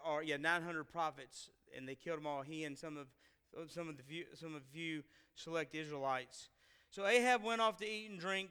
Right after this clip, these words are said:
but Elijah climbed to the top of Car-, Mount Carmel, bent down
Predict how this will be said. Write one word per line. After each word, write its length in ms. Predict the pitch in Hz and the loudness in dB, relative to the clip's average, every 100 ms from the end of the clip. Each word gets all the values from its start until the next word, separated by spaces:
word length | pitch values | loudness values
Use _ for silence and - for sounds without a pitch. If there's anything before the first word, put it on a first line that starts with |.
| 170 | -8
but 140 | 160 165 | -2 0
Elijah 560 | 160 196 233 202 196 - _ _ _ | 4 6 6 4 -2 -4 _ _ _
climbed 300 | 196 214 220 | 0 2 0
to 100 | 190 | -2
the 100 | 165 | -8
top 260 | 160 214 196 | 0 2 2
of 160 | 175 | -6
Car-, 240 | - 190 190 | -4 -2 0
Mount 300 | 190 190 180 | 0 -2 -2
Carmel, 480 | 185 180 180 180 - _ _ _ | -2 0 -2 -4 -8 _ _ _
bent 240 | 180 220 | -2 0
down 460 | 202 196 196 196 | 4 6 6 2